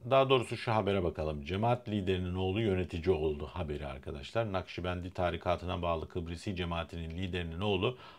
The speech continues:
Ahmet Nazım, e, emlak konuta yönetici yapılmış arkadaşlar. Emlak konuta yönetici yapılmıştır. Onu şimdi başka yerlere de, e, atarlar. Oradan da bir maaş alır ekstradan,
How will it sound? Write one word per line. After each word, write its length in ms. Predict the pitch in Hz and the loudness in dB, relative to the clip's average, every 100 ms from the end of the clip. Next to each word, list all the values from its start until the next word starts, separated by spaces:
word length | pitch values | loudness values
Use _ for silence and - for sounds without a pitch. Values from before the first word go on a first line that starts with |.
| - | 0
Ahmet 420 | 113 117 104 95 | 4 4 4 0
Nazım, 400 | 120 113 95 160 190 - - - _ - | 2 4 4 0 -4 -16 -20 -20 _ -2
e, 340 | 98 92 95 - - | 0 0 0 -4 -2
emlak 380 | 131 135 135 | 2 2 0
konuta 340 | - 113 104 156 | 0 0 0 -2
yönetici 720 | 139 110 107 104 95 92 85 - - | 0 0 0 -2 -4 0 -2 -4 -4
yapılmış 460 | 82 - 76 73 | -4 -2 -8 -6
arkadaşlar. 560 | 78 76 80 78 - 135 | -6 -6 -6 -6 -6 -6
Emlak 280 | - 98 98 | -4 -4 -4
konuta 600 | 101 92 87 - - 90 | -2 -6 -6 -12 -4 0
yönetici 680 | 92 85 - 90 92 95 87 | 2 0 -4 -2 -2 -4 -2
yapılmıştır. 580 | 95 104 120 - - 117 - - - | -2 0 -4 0 0 -2 -6 -20 -2
Onu 200 | 98 95 | -2 0
şimdi 260 | - 113 | 0 0
başka 280 | 85 85 - | 0 -2 2
yerlere 420 | 98 92 92 101 | 2 4 2 2
de, 180 | 98 87 - - - - 98 | 2 0 -2 -16 -20 -10 -2
e, 60 | 92 85 82 82 - | 0 0 0 -2 -2
atarlar. 500 | 95 - 135 117 185 | -2 4 4 6 2
Oradan 440 | - 104 101 143 | 2 2 2 0
da 120 | 123 92 | 2 2
bir 180 | 90 - | 0 0
maaş 340 | 92 87 98 - | -2 0 0 0
alır 240 | 78 73 | -2 -2
ekstradan, 640 | 85 - - 80 76 73 | -4 -6 0 2 2 0